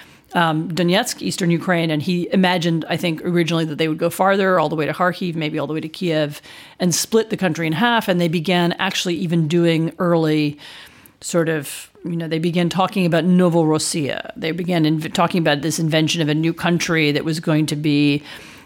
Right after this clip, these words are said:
you know, that was going to be part of, you know, that they were gonna create. I mean, it didn't happen basically because the Ukrainians pushed back.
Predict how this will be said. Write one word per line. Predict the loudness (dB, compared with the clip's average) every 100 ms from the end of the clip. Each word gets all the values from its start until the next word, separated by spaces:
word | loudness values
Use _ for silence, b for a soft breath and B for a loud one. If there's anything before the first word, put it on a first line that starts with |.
| B
you | 2
know, | 2
that | 2
was | 0 0
going | 2 2
to | 2
be | 0 -2
part | 0 0 2
of, | 0 -2 -2
you | 0
know, | -2
that | -4 -2
they | -2
were | 0
gonna | -2
create. | -2 0
I |
mean, | 0 0 -4
it | -6 -2 0
didn't | 2 2
happen | 2 0 2 2
basically | 2 0 0 -2
because | 0 -2
the |
Ukrainians | -4 -4 -2 -2 -4
pushed | -6 -6 -4
back. | -4 -4 -8